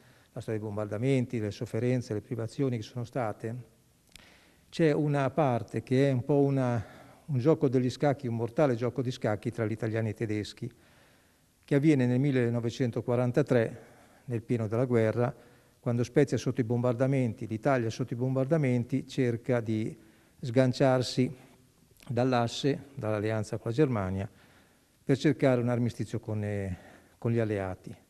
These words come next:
I tedeschi subo-, subodorano qualcosa, sanno, capiscono che la situazione sta volgendo al peggio per loro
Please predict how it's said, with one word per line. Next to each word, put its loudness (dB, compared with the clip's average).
I -4
tedeschi 4
subo-, 0
subodorano 2
qualcosa, 2
sanno, 0
capiscono 0
che 2
la -6
situazione -4
sta 0
volgendo -2
al -2
peggio 2
per 4
loro 2